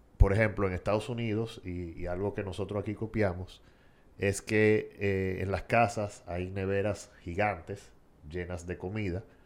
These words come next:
Tú vas al supermercado quizá una vez a la semana y haces una compra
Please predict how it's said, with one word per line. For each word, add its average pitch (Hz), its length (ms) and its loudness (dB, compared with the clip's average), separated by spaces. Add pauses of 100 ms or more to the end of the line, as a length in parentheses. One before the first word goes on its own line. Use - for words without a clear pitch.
(180)
Tú 87 160 -6
vas 90 200 -2
al 92 160 -4
supermercado 90 920 -4
quizá 90 240 -6
una 90 140 -4
vez 92 120 2
a - 20 -2
la 87 80 -2
semana 95 540 -4
y 82 60 -2
haces 85 160 -6
una 92 160 -8
compra 85 580 -8